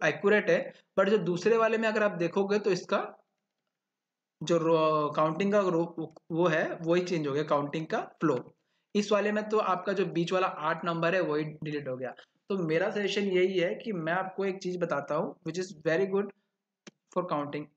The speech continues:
equal to R O W bracket start bracket close and enter। फिर आप कितने number यहाँ पे select करिए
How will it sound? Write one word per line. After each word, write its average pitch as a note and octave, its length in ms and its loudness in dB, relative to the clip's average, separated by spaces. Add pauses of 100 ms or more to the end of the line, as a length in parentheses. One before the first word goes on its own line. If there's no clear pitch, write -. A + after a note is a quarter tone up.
(420)
equal D#3 300 -2 (160)
to C4 220 -8 (160)
R G3+ 380 -4
O F3 80 -2
W D#3+ 640 -4 (560)
bracket D3+ 400 -4
start E3+ 360 -6
bracket D3+ 600 -8
close F3 640 -4 (880)
and F3 100 -6
enter। C3+ 420 -16 (1300)
फिर E3+ 120 -4
आप D#3+ 300 -8 (100)
कितने F#3+ 320 -8
number F3 260 -4
यहाँ D#3 140 -6
पे D#3+ 80 -10
select D3 380 -10
करिए D#3+ 380 -8